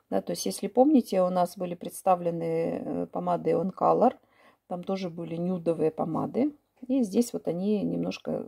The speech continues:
так повторяют, да, то есть и те оттенки, и вот это кремовый нюд.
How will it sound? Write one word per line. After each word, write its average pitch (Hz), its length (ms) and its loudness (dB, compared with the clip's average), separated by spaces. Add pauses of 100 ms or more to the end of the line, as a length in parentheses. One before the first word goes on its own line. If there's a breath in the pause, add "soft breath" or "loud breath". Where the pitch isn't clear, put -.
так - 160 -20
повторяют, 175 840 4 (200)
да, 180 140 -12
то - 120 -18
есть - 260 -18
и - 120 -14
те - 240 -6
оттенки, 226 560 2 (480 loud breath)
и 190 60 -10
вот 208 120 -6
это 185 160 -4
кремовый 190 560 2
нюд. 151 380 -2